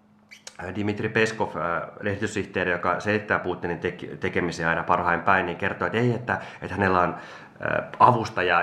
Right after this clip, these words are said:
ja että jolla on kännykkä, että, että sieltä, sieltä sitten saatiin, että, joka oli jo vähän outoa, että okei, että ehkä näin. Mut sitten kun, kun näitä kuvia näytettiin,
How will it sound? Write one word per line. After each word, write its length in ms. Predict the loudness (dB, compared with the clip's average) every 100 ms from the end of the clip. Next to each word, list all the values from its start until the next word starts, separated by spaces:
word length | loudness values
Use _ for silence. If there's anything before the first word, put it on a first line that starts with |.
| 0
ja 80 |
että 160 | -8 -10
jolla 460 | -12 -10 -8 -6 -4
on 60 |
kännykkä, 520 | 2 2 2 -4 -4
että, 260 | -4 -4 -4
että 140 | -4
sieltä, 320 | -6 -4 -4 -2
sieltä 280 | -2 0
sitten 260 | -2 -6 -6
saatiin, 380 | -2 -2 -4 -8
että, 260 | -6 -8 -8 -16 -14
joka 180 | -6 2
oli 100 | 4
jo 120 | 6
vähän 240 | 6 6 6
outoa, 300 | 4 0 -4
että 120 | -4
okei, 320 | -6 -4 -4
että 260 | -4 -4 -6 -8 -4
ehkä 260 | -4 4
näin. 220 | 6 6 4 -4 -18 -16 -2
Mut 160 | 0
sitten 240 | 0 2 4
kun, 320 | 6 4 4
kun 300 | 2 2 2
näitä 200 | 2 2
kuvia 340 | 2 4 6 6
näytettiin, 760 | 6 4 0 0 0 0 -2